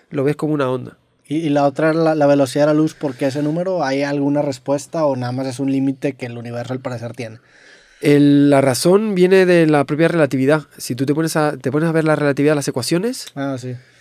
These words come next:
Speaker 1: eh, cualquier cosa que vaya más rápido que la luz, las ecuaciones petan, o sea, se vuelven locas, desa-, eh, destrozan toda la teoría.
Speaker 2: Pero antes de las ecuaciones, ¿por qué el, el límite? O sea, me, me queda claro que la ecuación surgió del límite.
Speaker 1: Sí, sí.
Speaker 2: Ujú.
Speaker 1: Bueno, eh, no, no, al revés. El, el límite,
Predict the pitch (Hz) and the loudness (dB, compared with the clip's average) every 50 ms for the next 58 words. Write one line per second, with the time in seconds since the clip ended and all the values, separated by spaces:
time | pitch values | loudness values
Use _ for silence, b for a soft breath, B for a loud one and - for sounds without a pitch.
0 | b b b - 135 131 131 127 123 131 127 127 160 156 160 - 175 165 - 165 | b b b -4 -2 -2 -2 -2 -2 -4 -2 0 -2 -2 0 -2 -2 -2 0 0
1 | 160 151 147 156 165 165 170 165 165 156 156 165 151 165 156 151 156 170 196 196 | 0 2 2 4 4 4 2 2 0 0 0 0 0 2 2 2 2 0 -2 -6
2 | - - - _ _ - - 143 143 135 - 147 135 127 117 147 147 139 - 147 | -10 -16 -20 _ _ -8 -4 -2 -2 -2 -2 -2 -4 -4 -2 -4 -4 -4 -4 -4
3 | 135 - 113 107 113 - - - - 120 117 123 135 135 135 131 135 127 123 107 | -4 -4 -6 -8 -10 -16 -14 -10 -8 -6 -4 -2 -2 -2 0 0 -2 -2 -4 -6
4 | 104 127 117 - 127 135 131 127 117 117 113 120 120 120 117 113 117 110 - - | -8 -8 -10 -10 -10 -10 -8 -8 -8 -8 -10 -10 -12 -12 -10 -8 -8 -8 -6 -4
5 | 147 139 - 156 147 135 - 151 147 147 143 127 131 120 127 123 110 - b b | -4 -2 -2 -4 -4 -2 0 0 0 2 0 0 -2 -2 -2 -4 -6 -8 b b
6 | b b 156 156 156 151 151 147 139 170 160 165 180 - - 147 135 - 139 123 | b b 2 2 4 2 2 0 0 0 2 2 2 2 2 0 -2 -2 -2 -2
7 | 120 135 139 151 147 - - 131 120 123 - 123 120 120 120 131 139 123 113 117 | 0 -2 -2 -2 -4 -6 -10 -10 -8 -6 -6 -4 -4 -6 -8 -10 -10 -10 -8 -8
8 | 117 117 117 - - 123 - _ _ - 127 - 160 147 151 151 143 165 151 143 | -8 -10 -10 -14 -18 -20 -20 _ _ -8 -2 -2 0 2 2 0 0 0 0 0
9 | 135 151 156 156 156 165 165 170 165 175 160 147 - 139 127 127 135 131 127 139 | 2 2 2 4 4 4 4 4 4 4 4 4 4 2 -2 -2 -2 -2 -2 -4
10 | 131 123 135 131 123 123 135 143 131 123 - 113 113 _ _ _ - - - 147 | -4 -2 -2 -2 0 0 0 0 -2 -4 -6 -16 -18 _ _ _ -12 -6 -4 -4
11 | 123 - - _ _ _ _ _ - 123 113 - 123 120 - - 147 165 175 175 | -4 -4 -6 _ _ _ _ _ -16 -12 -10 -8 -8 -10 -6 0 2 4 4 4
12 | 143 113 - - _ _ _ - 139 135 135 131 139 143 160 175 160 151 156 151 | 2 0 -2 -8 _ _ _ -6 -2 -2 0 0 2 2 4 4 4 4 2 0
13 | 143 - - 123 123 135 139 135 127 - - 135 123 131 - 139 135 147 151 165 | 0 -2 -4 -4 -2 0 -2 -2 -2 -4 -6 -6 -6 -4 -2 0 2 2 2 2
14 | 180 175 185 190 185 185 175 175 | 0 2 2 2 2 2 0 -2